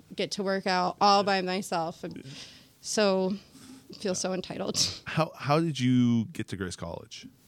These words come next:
Speaker 1: Well,
Speaker 2: 'Cause you're, you, you're originally from Detroit.
Speaker 1: Mm-hmm.
Speaker 2: Was, and then you, I'm, I'm, I'm assuming high school there, right? And then
Speaker 1: Yes.
Speaker 2: then right into Grace College?
Speaker 1: Yes. So I, um, one of my high school best friends, her sister went to Grace,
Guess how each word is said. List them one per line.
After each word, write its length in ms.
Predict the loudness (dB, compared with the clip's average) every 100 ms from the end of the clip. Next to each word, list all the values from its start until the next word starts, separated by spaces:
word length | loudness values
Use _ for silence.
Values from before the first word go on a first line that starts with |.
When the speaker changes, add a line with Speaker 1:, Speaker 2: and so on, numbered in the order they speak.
| -20 _ -12 -12 _ _ -8
Speaker 1:
Well, 440 | 0 4 6 6 4
Speaker 2:
'Cause 180 | 4
you're, 180 | 2 2
you, 200 | 0 -10 -8
you're 200 | -2 0 2
originally 300 | 2 0 -2
from 160 | -2
Detroit. 280 | -2 -2 -4 -8 -10 4
Speaker 1:
Mm-hmm. 480 | 6 8 6 4 2
Speaker 2:
Was, 400 | -2 -2 -6 -16 -6
and 120 | 0 2
then 100 | 2
you, 280 | 0 -4 -12 -20 _ -18 -18 -8
I'm, 160 | -4 -4
I'm, 180 | -4 -4
I'm 100 | -2
assuming 360 | 0 0 0
high 140 | -2 -4
school 260 | -2 -6 -6
there, 180 | -8
right? 300 | -8 -6 -6 -6
And 160 | -4
then 80 | 2
Speaker 1:
Yes. 560 | 2 2 -2 -4 -4 -8 _ -10
Speaker 2:
then 160 | -6 -4
right 160 | -4
into 200 | -6 -6
Grace 220 | -8 -10
College? 460 | -8 -6 -6 -8 -20 _
Speaker 1:
Yes. 360 | -2 0 0 2
So 180 | 2 6
I, 380 | 6 6 6 6
um, 360 | 6 6 2
one 160 | 2 4
of 80 | 6
my 180 | 6 6
high 180 | 6
school 360 | 4 2 4 6
best 380 | 4 4 0 2
friends, 360 | 6 6 4 2
her 120 | 0
sister 560 | 4 2 2 2 2 4
went 220 | 2 2
to 100 | -2
Grace, 640 | 2 4 6 4 2 0